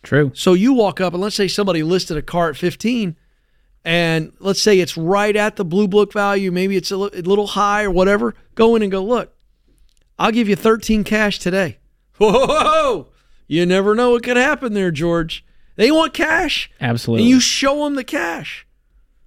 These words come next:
Speaker 2: you know?
Speaker 1: And I just did a nice search on Auto Trader here, Ken, for fun, and I'm seeing plenty of twenty twenty-one Trailblazers going for twenty to twenty-six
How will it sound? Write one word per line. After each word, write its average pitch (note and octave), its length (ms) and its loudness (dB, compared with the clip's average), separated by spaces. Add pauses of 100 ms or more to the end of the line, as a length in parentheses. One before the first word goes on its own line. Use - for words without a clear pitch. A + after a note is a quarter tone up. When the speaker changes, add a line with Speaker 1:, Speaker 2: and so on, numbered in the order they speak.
(120)
Speaker 2:
you F3 140 2
know? G3+ 340 0
Speaker 1:
And C3+ 100 2
I C#3+ 120 2
just D#3 180 -2
did D3+ 120 2
a C3 40 0
nice B2+ 220 2
search A#2+ 280 0
on A2+ 160 2
Auto A#2 220 2
Trader A#2 280 -2
here, A2+ 160 0
Ken, A2+ 200 0
for A#2 140 -6
fun, A2 360 2
and A#2 260 2
I'm B2 100 2
seeing A#2+ 260 2
plenty D#3+ 520 2
of A#2 100 -2
twenty G3 360 2
twenty-one F3+ 580 2
Trailblazers A#2 680 -2
going B2+ 240 2
for B2 220 0
twenty C#3+ 520 2
to B2+ 100 0
twenty-six B2+ 720 -2